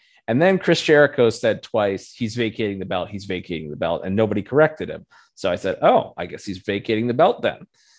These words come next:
Um, and my underst-, uh, based on how this unfolded on television, it didn't seem like Excalibur or Taz knew either, 'cause neither of them jumped in to correct Jericho when he said that.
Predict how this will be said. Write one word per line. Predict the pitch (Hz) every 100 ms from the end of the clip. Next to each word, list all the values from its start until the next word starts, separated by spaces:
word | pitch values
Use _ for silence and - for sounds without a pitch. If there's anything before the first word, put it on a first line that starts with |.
| _ _ _ -
Um, | 95 87 80 73 -
and | 110 107 104 78
my | 120 180
underst-, | 147 - 185
uh, | - _ _ -
based | 240 269
on | 262 156
how | 165 151
this | 139 - -
unfolded | 127 123 135 123 110
on | 95 95
television, | 143 117 95 92 92
it | 117 110
didn't | 185 196
seem | 156 160 143
like | 123 123
Excalibur | 110 - - 117 131 120 123 120
or | 95 104
Taz | - 120 131 135 127
knew | 135 123
either, | 110 131 190 277 - _ _ _ _
'cause | 120 120
neither | 127 123 120
of | 113
them | 117 107
jumped | 120 110 110
in | 110
to | 101
correct | - 110 139 - -
Jericho | 82 82 85 90
when | 90
he | 76
said | - 135 104
that. | 73 80